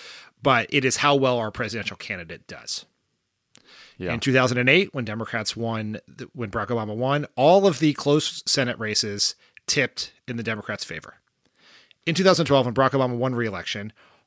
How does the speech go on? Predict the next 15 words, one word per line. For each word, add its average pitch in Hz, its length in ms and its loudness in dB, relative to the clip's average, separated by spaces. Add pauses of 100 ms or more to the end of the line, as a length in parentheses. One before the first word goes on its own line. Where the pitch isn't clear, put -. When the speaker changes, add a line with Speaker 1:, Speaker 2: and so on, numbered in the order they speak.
(120)
Speaker 1:
all 180 260 6
of 175 120 4
the 175 80 4
Senate 123 340 4
races, 92 640 -6 (260)
including 233 480 6
in 208 60 4
states 156 240 4
Obama 131 400 0
did 143 180 0
not 139 220 0
win, 123 180 -4
like 107 160 -4
North 120 320 -2
Dakota, 98 500 -4